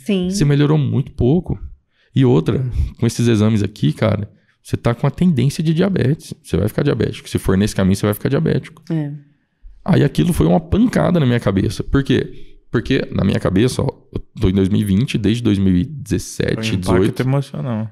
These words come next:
Speaker 2: Impacto
Speaker 1: Sem
Speaker 2: emocional.
Speaker 1: dúvida.
Speaker 2: Desde dois mil e dezessete,
Speaker 1: Maravilhoso.
Speaker 2: dezoito, eu tô preocupado com isso.
Speaker 1: Pela dor.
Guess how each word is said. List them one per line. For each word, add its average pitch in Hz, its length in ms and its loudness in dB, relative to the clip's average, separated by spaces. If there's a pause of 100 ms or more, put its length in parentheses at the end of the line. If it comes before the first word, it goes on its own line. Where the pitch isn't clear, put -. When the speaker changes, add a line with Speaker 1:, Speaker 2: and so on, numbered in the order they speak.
Speaker 2:
Impacto 92 280 -2
Speaker 1:
Sem 117 80 0
Speaker 2:
emocional. 123 340 2
Speaker 1:
dúvida. 190 500 -4
Speaker 2:
Desde 123 260 0
dois 139 120 2
mil 127 60 2
e - 20 2
dezessete, 127 320 2 (220)
Speaker 1:
Maravilhoso. - 20 -
Speaker 2:
dezoito, 107 580 2
eu - 120 0
tô 107 120 0
preocupado 98 540 -2
com 95 180 2
isso. 90 280 2
Speaker 1:
Pela 190 120 2
dor. 180 300 0